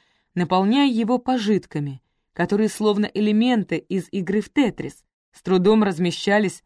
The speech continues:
в их квартирке в Мюррей-Хилл, но теперь легко уместились в грузовике. Накануне, в их последний вечер в Манхэттене, лучшая подруга Элис, Бронвин,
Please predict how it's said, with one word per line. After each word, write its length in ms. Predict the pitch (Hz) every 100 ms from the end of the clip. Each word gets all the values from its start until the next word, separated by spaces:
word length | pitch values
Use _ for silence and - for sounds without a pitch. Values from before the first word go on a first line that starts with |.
| _
в 80 |
их 140 | 180 -
квартирке 720 | 170 170 165 - 233 - 180
в 80 | 160
Мюррей-Хилл, 760 | 185 208 196 180 - 247 156 - _ _ _ _
но 120 | 170
теперь 360 | 170 190 262 220
легко 500 | 190 180 - 247 320
уместились 720 | 262 190 175 - 190 202 170
в 60 |
грузовике. 800 | 147 165 156 156 156 - 147 135 - _ _ _ _ _ _ _ _ _ _ _ _ _ _ -
Накануне, 760 | 185 202 214 285 339 214 135 _ _
в 80 | 190
их 140 | 220
последний 580 | - 226 - 220 196 185
вечер 340 | 185 190 185 160
в 40 |
Манхэттене, 800 | 165 156 - 269 294 254 247 233 - _ _ _ _
лучшая 440 | - 214 285 - 196
подруга 460 | 185 175 180 180
Элис, 520 | 202 285 262 156 - - _
Бронвин, 640 | 170 190 175 151 143